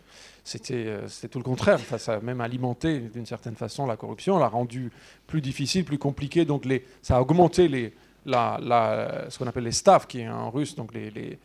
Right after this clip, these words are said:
les mises, mais ça n'a pas résolu le problème.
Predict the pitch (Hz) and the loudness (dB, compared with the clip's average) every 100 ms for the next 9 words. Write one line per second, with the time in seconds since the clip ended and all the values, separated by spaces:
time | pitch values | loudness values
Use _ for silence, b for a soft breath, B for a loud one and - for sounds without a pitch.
0 | _ 127 147 214 117 107 b b b - | _ -4 0 0 0 -4 b b b -8
1 | 127 110 127 117 120 117 110 113 117 - | -6 0 0 2 -2 -4 -4 -6 -8 -8
2 | 131 175 240 | -4 -4 -4